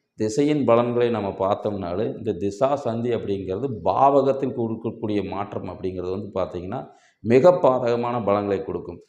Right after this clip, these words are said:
அதனால தான் நம்ம தசா சந்தி அப்படிங்கிற ஒரு கான்செப்டுக்கு முக்கியத்துவம் கொடுக்குறோம். கண்டிப்பா இதை பார்க்கணும். இந்த முறையில தான் பார்க்கணும். ஒரே திசைக்கு பார்க்கக்கூடாது. அசுபமா, சுபமா அப்படிங்கிற ஒரு ஜெனரல் கான்செப்ட் வச்சு பார்க்கக்கூடாது. அது மாறக்கூடிய புள்ளி,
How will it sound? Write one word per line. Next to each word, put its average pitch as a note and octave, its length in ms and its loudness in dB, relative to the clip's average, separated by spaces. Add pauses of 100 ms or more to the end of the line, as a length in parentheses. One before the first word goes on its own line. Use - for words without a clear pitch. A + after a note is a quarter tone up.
(160)
அதனால C3 480 0
தான் C#3 160 -2
நம்ம A#2 160 -4
தசா F#2 340 0
சந்தி A2+ 380 -4
அப்படிங்கிற G2 360 -4
ஒரு F2 140 -8
கான்செப்டுக்கு G2+ 600 -10
முக்கியத்துவம் F#2 600 -8
கொடுக்குறோம். E2+ 440 -10
கண்டிப்பா C3 500 0
இதை G#2 200 0
பார்க்கணும். F#2+ 440 -6 (260)
இந்த D#3 340 0
முறையில E3 340 4
தான் D#3+ 180 2
பார்க்கணும். G#2 460 2
ஒரே A2 280 6 (140)
திசைக்கு C3 400 0
பார்க்கக்கூடாது. F2+ 800 -2 (400)
அசுபமா, C#3 520 0
சுபமா A#2 420 -2
அப்படிங்கிற G#2 420 -2
ஒரு G2 140 -2
ஜெனரல் C#3 440 0
கான்செப்ட் A2+ 420 -8
வச்சு - 180 -10
பார்க்கக்கூடாது. F2 600 -6 (540)
அது C3 280 4 (360)
மாறக்கூடிய D3+ 680 4 (140)
புள்ளி, B2 320 4